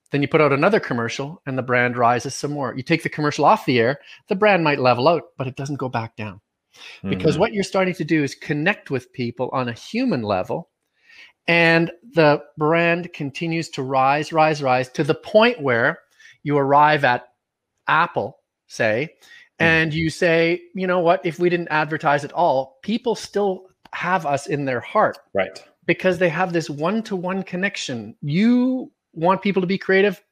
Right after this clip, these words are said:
Speaker 1: I want to be creative. <gasps> Let's, let's be friends. So I think without seeing an Apple commercial, I go, "Apple, because I want to be creative."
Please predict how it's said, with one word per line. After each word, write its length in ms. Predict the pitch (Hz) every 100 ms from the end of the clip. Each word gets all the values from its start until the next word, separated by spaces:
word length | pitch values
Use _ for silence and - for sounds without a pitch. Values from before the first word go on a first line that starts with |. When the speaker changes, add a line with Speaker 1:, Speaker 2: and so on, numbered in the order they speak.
| -
Speaker 1:
I 160 | 151
want 260 | 147 147 254
to 60 | 175
be 160 | 127
creative. 420 | - 120 107 107 -
<gasps> 0 | 175 170 147 139 123 _ _ _ _ _
Let's, 420 | 156 190 190 - 196
let's 180 | 190 -
be 120 | 143
friends. 560 | - 147 120 107 139 - - -
So 300 | - 160 160 165
I 140 | 165
think 420 | 156 - 185 160 -
without 300 | 156 170 190
seeing 240 | 190 160
an 60 | 131
Apple 260 | 120 - 117
commercial, 480 | 123 120 117 -
I 120 | 131 131
go, 360 | 127 123 123 _ _ _ _ _
"Apple, 380 | 101 151 - 98 -
because 280 | 127 123
I 60 | 123
want 200 | 107 110
to 40 | 113
be 140 | 127
creative." 540 | - 185 196 170 110